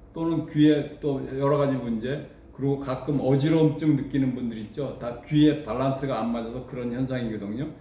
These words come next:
그래서 머리에 돌아가다 보면 치매 또는 파킨슨 또는 그런 것도 예방이 될 수 있는 좀 그 조력을 하겠습니다. 낫는 것은 절대 아닙니다. 조력을 한다라는 얘기를 해드리고 특히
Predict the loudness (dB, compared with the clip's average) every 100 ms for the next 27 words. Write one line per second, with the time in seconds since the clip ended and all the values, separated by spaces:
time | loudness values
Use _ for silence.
0 | -20 -20 -8 -2 2 4 6 4 4 2
1 | 0 -2 -2 -2 -2 -4 -14 -20 -20 -12
2 | -4 2 2 2 0 -4 -14 -20 -20 -20
3 | -8 -2 -2 0 -4 -2 0 2 2 -2
4 | -4 -12 -18 -8 -2 0 2 0 0 2
5 | 4 4 4 4 2 -2 0 2 2 0
6 | -2 -8 -18 -20 -20 _ -20 -6 0 0
7 | 0 -8 -14 -10 -10 -6 2 6 6 4
8 | 2 0 -2 -2 -4 -4 -8 -10 -6 0
9 | 2 4 2 2 0 0 -2 -2 -2 -2
10 | -2 -4 -6 -8 -12 -18 -20 -2 2 4
11 | 4 2 0 2 0 0 -2 -4 -6 -6
12 | -6 -6 -6 -10 -12 -20 -14 -10 -6 -2
13 | -2